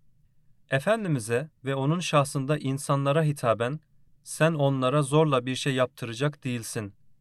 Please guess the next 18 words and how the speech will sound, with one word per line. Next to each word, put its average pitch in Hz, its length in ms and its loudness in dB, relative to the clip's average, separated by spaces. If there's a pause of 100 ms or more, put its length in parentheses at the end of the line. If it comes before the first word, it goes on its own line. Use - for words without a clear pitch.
gibi 143 320 0
ayetlerle 117 840 0 (160)
zorlama 131 600 -2
yasağını 127 540 0
vurgulamıştır. 107 840 -10 (760)
Eğer 185 320 2
bütün 196 300 -6
bunlara 175 420 0
rağmen 131 400 2 (400)
birileri 147 540 0
Müslümanlardan 139 840 0
korkuyor, 123 640 -6 (580)
onların 139 440 2
kendileri 139 480 0
üzerinde 139 540 -2
baskı 143 320 0
kuracaklarını 135 720 -4
düşünüyorlarsa, 127 920 -4